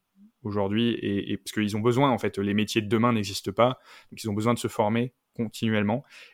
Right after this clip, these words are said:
Et donc, ça veut dire pour moi de s'adapter en fonction de ses besoins, donc moins avoir des formations qui sont en présentiel pendant trois jours, pendant une semaine ou pendant trois mois,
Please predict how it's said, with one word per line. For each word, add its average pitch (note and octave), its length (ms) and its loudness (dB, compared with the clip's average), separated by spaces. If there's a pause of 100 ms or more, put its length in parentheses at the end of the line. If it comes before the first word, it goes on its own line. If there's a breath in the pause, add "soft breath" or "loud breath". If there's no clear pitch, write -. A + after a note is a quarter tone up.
Et - 40 -4
donc, G#2+ 140 -2
ça A#2 100 4
veut A2 60 4
dire A#2+ 160 4
pour A2+ 140 0
moi A#2 180 4
de G#2+ 140 2
s'adapter A#2 680 0 (320)
en - 20 -14
fonction A2 280 -6
de G#2 40 -4
ses - 120 -2
besoins, A2 280 0
donc G#2 200 -2 (100)
moins B2 460 4
avoir A2+ 340 4
des G#2+ 80 -2
formations A2 500 0
qui A2+ 140 -8
sont - 160 -4
en G2+ 60 -2
présentiel G#2+ 580 -2
pendant G2+ 180 -2
trois G2+ 220 -2
jours, G#2 300 0
pendant G2+ 160 -2
une G#2 80 -2
semaine G#2+ 260 -2
ou G2+ 60 -4
pendant G2+ 180 -6
trois G2+ 160 -8
mois, A2 220 -2